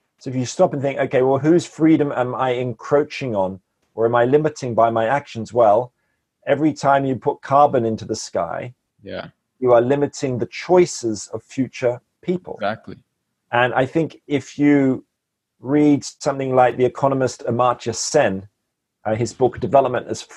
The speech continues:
Speaker 1: as Freedom, and he's got this idea of capabilities, what's called the capabilities approach,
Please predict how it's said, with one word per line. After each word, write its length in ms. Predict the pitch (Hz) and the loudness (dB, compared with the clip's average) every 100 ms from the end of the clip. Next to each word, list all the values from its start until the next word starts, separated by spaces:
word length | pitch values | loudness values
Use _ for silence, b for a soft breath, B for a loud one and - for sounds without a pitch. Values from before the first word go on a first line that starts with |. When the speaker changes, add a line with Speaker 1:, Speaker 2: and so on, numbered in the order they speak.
| _ - | _ -6
Speaker 1:
as 160 | 113 | -4
Freedom, 500 | - 143 139 95 85 _ _ _ _ _ _ - | -4 0 0 0 -6 _ _ _ _ _ _ -4
and 180 | 110 110 | -2 0
he's 100 | 113 | 0
got 100 | 123 | 0
this 140 | 110 | 2
idea 240 | 127 117 123 | 2 4 2
of 160 | 98 | 0
capabilities, 880 | - 143 139 113 143 135 131 110 87 | -4 -2 -2 0 2 2 -2 -4 -4
what's 140 | 104 - | -8 -4
called 160 | 113 | -4
the 60 | 113 | -4
capabilities 840 | - 123 113 90 131 123 117 98 | -2 -2 0 0 0 0 -4 -6
approach, 560 | 101 - 95 - - | -6 -2 -2 -4 -12